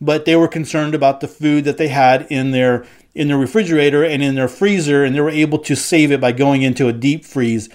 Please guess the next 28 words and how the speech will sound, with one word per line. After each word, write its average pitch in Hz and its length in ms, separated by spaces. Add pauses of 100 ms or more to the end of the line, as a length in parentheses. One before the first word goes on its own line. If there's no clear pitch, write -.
(440)
But 151 240
there 175 180
are 175 220
some 170 460
accounts 147 560
that 143 280 (300)
don't 156 260
wind 151 240
up 151 140
so 143 260
good, 151 300
right? 135 400
My 135 280
dad 143 260
was 151 100
telling 143 300
me 139 160
about, 131 420 (440)
uh, 139 300
a 135 60
man 151 440
who 143 180
lost 143 320
his 135 180
life 160 320
because 127 460
of 123 160
his, 131 380